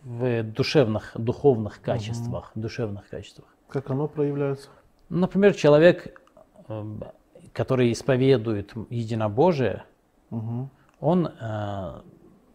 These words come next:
Speaker 1: соответствует этому единобожию именно храбрость, бесстрашие.
Speaker 2: Мгм.
Speaker 1: Потому что Аллаху валиюль ладина аману.
Speaker 2: Мгм.
Speaker 1: Верно?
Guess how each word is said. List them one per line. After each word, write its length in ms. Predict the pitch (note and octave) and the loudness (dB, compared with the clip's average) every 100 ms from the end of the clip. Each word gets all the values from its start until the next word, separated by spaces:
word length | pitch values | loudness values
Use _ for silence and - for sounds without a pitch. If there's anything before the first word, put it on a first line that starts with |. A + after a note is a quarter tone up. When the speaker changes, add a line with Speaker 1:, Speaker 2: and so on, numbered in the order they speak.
| _ - | _ -20
Speaker 1:
соответствует 1000 | - B2 G#2 C#3 F3 - - D3 C#3 C3 | -2 -2 0 0 0 0 0 4 4 2
этому 200 | B2 B2 | 0 0
единобожию 680 | A2+ A#2+ A#2 B2+ E3 C3+ | 0 0 2 2 4 4
именно 360 | C3+ C3 A#2 A2 | 2 2 0 -2
храбрость, 680 | - A3 D3 A#2 - - - _ - | 6 8 8 2 -4 -20 -20 _ -8
бесстрашие. 760 | A#2 - - B2+ G2 G2+ - - _ - | -4 -2 2 2 0 -6 -10 -14 _ -8
Speaker 2:
Мгм. 520 | A#2+ A2+ A2 A2 B2 _ _ _ | -6 -6 -6 -8 -10 _ _ _
Speaker 1:
Потому 260 | - A2+ A#2 | -2 0 0
что 200 | - A2 | 0 2
Аллаху 400 | B2 D#3 F3 E3 | 8 8 8 6
валиюль 440 | D#3 D3 C#3 B2+ | 6 4 4 6
ладина 480 | A#2+ A#2 A2 G#2+ G#2 | 6 4 2 0 -2
аману. 320 | G2+ F#2+ F#2 - _ - | -4 -4 -8 -12 _ -12
Speaker 2:
Мгм. 140 | A#2 | 0
Speaker 1:
Верно? 360 | C#3 G#3 A#2 | 2 4 2